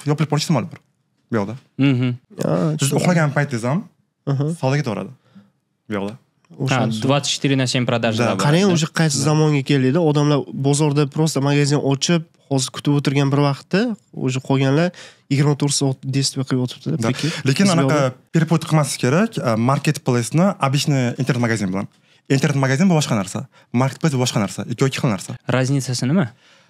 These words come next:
Speaker 1: Э, Marketplace, internet magazin faqat o'zini tovarini sotadi. Misol uchun, olaylik Nvidia, a?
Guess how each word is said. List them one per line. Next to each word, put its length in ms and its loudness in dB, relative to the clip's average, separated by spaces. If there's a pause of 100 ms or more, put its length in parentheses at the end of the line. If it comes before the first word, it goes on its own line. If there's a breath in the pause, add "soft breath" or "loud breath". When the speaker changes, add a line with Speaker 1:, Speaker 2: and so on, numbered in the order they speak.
(120)
Speaker 1:
Э, 400 0 (300)
Marketplace, 840 2
internet 360 2
magazin 340 0
faqat 400 -4
o'zini 240 2
tovarini 280 0
sotadi. 260 -4 (180)
Misol 220 2
uchun, 160 2 (260 loud breath)
olaylik 380 2
Nvidia, 400 2
a? 140 0